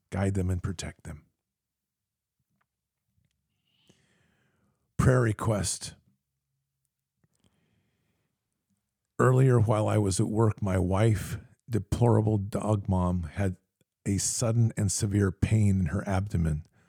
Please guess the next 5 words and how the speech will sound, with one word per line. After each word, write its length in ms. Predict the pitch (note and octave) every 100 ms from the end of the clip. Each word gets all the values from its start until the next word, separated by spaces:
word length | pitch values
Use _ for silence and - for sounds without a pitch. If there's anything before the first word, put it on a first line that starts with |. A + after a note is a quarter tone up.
| _ _ -
vomiting, 640 | F#2+ G2+ G#2+ A2 A#2 B2 A#2+
and 160 | G#2 G2
couldn't 260 | - A#2
stand 480 | G2 - G#2 G#2+ F#2
upright. 480 | F2+ - F2 D#2